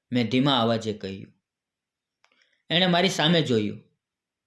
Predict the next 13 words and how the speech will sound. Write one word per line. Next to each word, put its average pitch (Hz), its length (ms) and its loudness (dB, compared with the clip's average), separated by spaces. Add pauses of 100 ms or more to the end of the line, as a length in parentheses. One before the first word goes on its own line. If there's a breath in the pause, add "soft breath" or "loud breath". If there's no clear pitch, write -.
(540)
એની 143 200 2
આંખોમાં 151 460 2
પાણી 135 260 2
ભરાઈ 117 420 2
આવ્યા 101 200 -2
હતા, - 320 -16 (1500)
પણ 170 140 2
એણે 170 200 2
કોઈ 180 260 6
શબ્દ 151 360 2
ઉચ્ચાર્યો 135 600 2
નહીં. 104 280 -6 (840)
બસ 160 460 -2